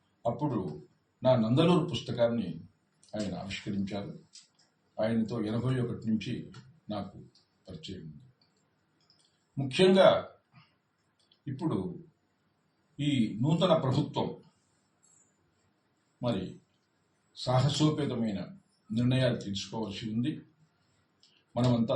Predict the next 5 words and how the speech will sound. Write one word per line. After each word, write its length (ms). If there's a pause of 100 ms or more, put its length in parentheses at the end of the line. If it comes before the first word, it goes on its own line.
(140)
తెలుగు 280
వాళ్ళం, 280 (1800)
మరి 160 (300)
తెలుగుదేశం 600
ప్రభుత్వం 440